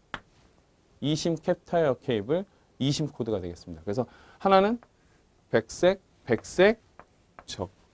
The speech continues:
흑색, 검은색 이렇게 해서 이심을 사용을 한다. 기억을 하시고요. 여기서부터 여기까지 사용하시면, 그죠? 요게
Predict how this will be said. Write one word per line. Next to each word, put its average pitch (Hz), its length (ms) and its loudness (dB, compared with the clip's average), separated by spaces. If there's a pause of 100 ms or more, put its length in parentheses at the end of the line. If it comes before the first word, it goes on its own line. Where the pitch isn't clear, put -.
(140)
흑색, - 440 -8
검은색 131 460 4 (200)
이렇게 110 140 -8
해서 104 180 -6
이심을 156 440 2
사용을 127 280 2
한다. 90 400 -2 (380)
기억을 135 280 4
하시고요. 110 400 -2 (400)
여기서부터 165 580 4 (200)
여기까지 170 420 8
사용하시면, 110 600 0 (1040)
그죠? 90 240 -18 (480)
요게 113 320 -2